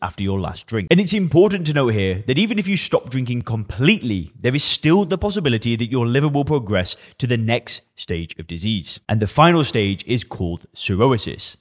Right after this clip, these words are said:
And sadly, it is irreversible. At this point, the scar tissue has proliferated to such an extent that your liver's regular functioning is severely compromised.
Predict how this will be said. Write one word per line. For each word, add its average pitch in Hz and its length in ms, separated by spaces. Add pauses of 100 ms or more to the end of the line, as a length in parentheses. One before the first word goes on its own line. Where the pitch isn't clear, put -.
(140)
And 101 120
sadly, 113 680
it 131 140
is 131 240
irreversible. 110 720
At 120 80
this 190 140
point, 175 340
the 120 80
scar 156 300
tissue 123 380
has 87 160
proliferated 139 720
to 113 100
such - 340
an 185 80
extent 135 480 (220)
that 139 100
your 127 200
liver's 175 380
regular 156 340
functioning 117 580
is 135 120
severely 92 560
compromised. 117 760